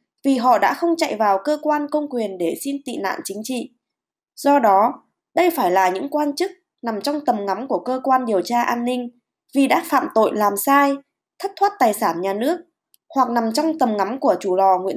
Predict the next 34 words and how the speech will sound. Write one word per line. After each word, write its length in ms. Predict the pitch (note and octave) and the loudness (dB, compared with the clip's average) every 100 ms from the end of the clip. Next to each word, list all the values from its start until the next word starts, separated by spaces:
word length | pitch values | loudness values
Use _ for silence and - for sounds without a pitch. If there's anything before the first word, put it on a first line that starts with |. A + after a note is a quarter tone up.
| - | -6
Phú 100 | A#3 | -6
Trọng. 200 | B3+ A#3 - _ _ _ _ _ _ _ _ _ | 0 -2 -2 _ _ _ _ _ _ _ _ _
Tóm 180 | G3+ A#3 | 0 2
lại, 260 | C#4 B3 - _ _ _ _ _ | 0 0 -4 _ _ _ _ _
đây 120 | - E4 | 0 2
là 120 | C4+ | 2
một 180 | A3 A3 | 2 0
cuộc 180 | G#3+ G3 | -2 -2
đào 220 | G3+ F#3+ | 0 0
thoát 160 | A3 D#4+ | 0 -6
chính 200 | - A#3+ | -6 -6
trị, 380 | C#4 C#4+ - - _ _ | -4 -4 -4 -12 _ _
bỏ 180 | G#3+ F#3 F3+ | 2 2 2
cả 120 | F#3 F3+ | -2 -2
hộ 120 | F#3+ | -6
chiếu, 360 | - G#3 G#3 C#4 - _ _ _ | -4 -4 -4 -6 -12 _ _ _
trong 220 | E4 D#4+ | 0 0
bối 140 | B3 C4+ | 0 0
cảnh 280 | B3+ F#3 - | -2 -2 -2
đốt 120 | C4 | 0
lò 280 | C4 G#3+ F#3 | 2 2 2
của 160 | F#3+ | 0
Nguyễn 220 | E3 E3+ A3+ | 0 -4 -4
Phú 120 | G#3 A3+ | -8 -4
Trọng. 200 | B3 - - _ _ _ _ _ _ _ _ _ _ _ _ _ | -4 -6 -12 _ _ _ _ _ _ _ _ _ _ _ _ _
Bộ 180 | B3+ B3+ | 2 4
Kế 120 | C4+ | 2
hoạch 240 | D#4 E4 A3 | 2 2 2
Đầu 180 | A3 A3 | 2 4
tư 320 | B3 C4+ C4 C4 _ _ - | 2 2 0 -4 _ _ 2
là 200 | C4 C4 | 2 4
thủ 140 | A3 | 0
phạm 220 | F3+ A3+ A3 | 0 -2 -2
tổ 140 | G#3 | -2